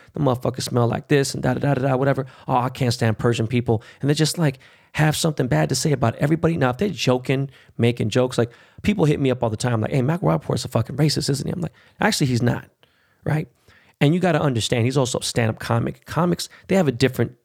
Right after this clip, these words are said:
way of humor. And a lot of people don't have that. You have to have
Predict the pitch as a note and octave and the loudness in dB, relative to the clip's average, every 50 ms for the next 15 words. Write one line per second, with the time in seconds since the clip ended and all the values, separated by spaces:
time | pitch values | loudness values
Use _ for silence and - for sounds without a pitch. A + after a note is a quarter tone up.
0 | _ _ - A2+ G#2+ A#2 A2+ A2 G#2 - - - B2 A2+ G#2 - - C#3+ - - | _ _ -8 -2 0 2 2 2 0 0 0 0 0 0 0 -2 -6 -10 -14 -20
1 | - - - - B2 A2+ A#2 B2+ B2 B2 - B2+ B2 A#2 A2+ - B2+ A2 A2+ A2+ | -20 -14 -4 0 2 4 4 4 2 0 -2 -2 0 0 2 2 2 2 2 2
2 | A2 - - - - - D#3 G#3+ A3+ - D#3+ C#3 C3+ B2+ B2 A2+ - | 2 0 -2 -4 -4 -2 0 0 0 0 -2 0 2 0 0 0 -2